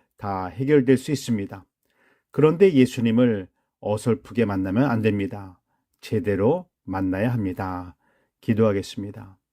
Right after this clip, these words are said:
사랑의 하나님 아버지, 왜 이렇게 일이 잘 풀리지 않을까 하면서 그 원인을 환경이나 상황, 또는 주변 사람들, 심지어 하나님은 왜 나한테만 잘 안 해주신다는 마음을 품을 때도 있었습니다.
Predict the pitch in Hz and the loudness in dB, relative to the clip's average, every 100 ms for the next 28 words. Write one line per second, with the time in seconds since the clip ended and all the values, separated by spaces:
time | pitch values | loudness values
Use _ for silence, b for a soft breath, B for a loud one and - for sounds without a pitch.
0 | _ _ _ _ _ _ - 156 156 147 | _ _ _ _ _ _ 0 2 4 6
1 | 143 139 127 113 110 117 110 101 98 _ | 6 6 6 2 0 -2 -4 -6 -10 _
2 | _ _ _ _ 117 123 131 127 135 135 | _ _ _ _ 6 6 6 4 2 4
3 | 127 139 135 131 131 - 160 147 147 143 | 4 2 0 0 0 -2 -8 -2 0 0
4 | 139 139 117 110 98 113 107 104 b b | 0 -2 -2 -2 -2 -4 -4 -8 b b
5 | b - 170 151 113 107 110 113 107 - | b -4 2 4 4 4 2 0 -2 -8
6 | 139 139 120 113 110 110 - 113 113 131 | 2 4 6 4 0 -2 -4 -2 0 -2
7 | 165 _ _ _ _ - 160 170 131 - | -4 _ _ _ _ -4 0 0 -2 0
8 | 127 156 151 139 123 113 98 - _ _ | 2 2 2 2 4 2 -2 -6 _ _
9 | _ _ - 151 123 127 117 120 - 156 | _ _ 0 2 4 4 2 0 -6 0
10 | 143 147 160 165 147 175 151 127 135 139 | 2 2 0 -2 0 0 2 4 4 4
11 | 135 139 113 90 _ _ _ _ _ 123 | 2 2 0 -4 _ _ _ _ _ -2
12 | 117 117 - 113 117 113 110 - 101 104 | 0 0 -4 0 2 2 0 -4 -2 -2
13 | 107 101 110 120 131 131 165 156 147 135 | -2 -2 2 4 4 2 -6 -4 -2 0
14 | 143 139 131 127 117 120 104 | -2 -2 -6 -4 -4 -8 -16